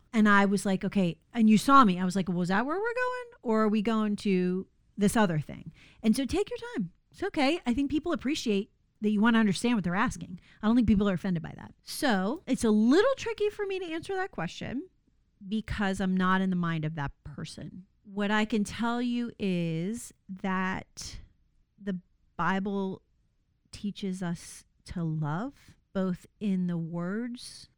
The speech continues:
and the deed, deeds of the person and work of Christ, that we are called to love first and love sacrificially and selflessly and completely and unconditionally. I mean, that's the principle of Christ,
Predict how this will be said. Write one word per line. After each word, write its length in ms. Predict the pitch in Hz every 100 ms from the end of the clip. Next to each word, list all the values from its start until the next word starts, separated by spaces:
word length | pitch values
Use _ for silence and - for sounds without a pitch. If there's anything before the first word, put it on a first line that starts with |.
| -
and 240 | 190 180
the 60 | 165
deed, 800 | 165 202 190 202 226 233 233 - _ _ _ _ _
deeds 460 | 175 190 214 214 -
of 240 | 151 165 - _ _ _ _
the 100 | 190
person 400 | - 170 170 208
and 200 | 185 175 170
work 220 | 165 -
of 160 | 156
Christ, 600 | - 156 196 254 - - - _ 180
that 220 | 190 175
we 180 | 196 190
are 140 | 180
called 580 | 160 - - 190 175 175
to 160 | - 185
love 420 | 180 175 175 185
first 720 | - 135 180 320 - - - _ _ -
and 200 | 208 196
love 220 | 196 202
sacrificially 1080 | - 214 196 - 156 - 180 262 294 339 349 - -
and 200 | 185 170
selflessly 960 | - - 202 - 302 - 339 370 370 - -
and 160 | 214 185
completely 720 | 185 - 247 262 302 330 339
and 140 | - 180
unconditionally. 840 | 180 175 170 170 - 240 285 330 - _ _ -
I 40 |
mean, 240 | 175 175 - -
that's 480 | 170 175 202 214 -
the 80 |
principle 480 | 190 196 185 175 165
of 120 | 156
Christ, 480 | - 165 247 - -